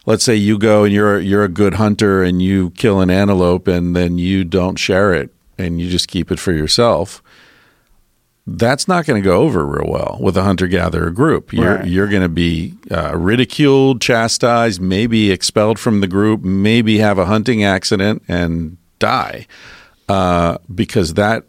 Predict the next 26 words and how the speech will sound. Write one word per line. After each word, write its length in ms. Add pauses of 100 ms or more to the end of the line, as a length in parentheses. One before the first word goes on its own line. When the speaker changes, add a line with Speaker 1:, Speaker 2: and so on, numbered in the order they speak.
(120)
Speaker 1:
hoarding, 760
selfish 480
behavior 640
is 180
extremely 840
taboo 540
in 120
a 140
hunter-gatherer 540
Speaker 2:
Mm. 40
Speaker 1:
society. 540 (520)
Whereas, 460
you 140
know, 120
you 180
look 140
at 100
our 160
society, 800 (100)
uh, 260
where 260
reputational 760
damage 500
is 240
no 160
longer, 640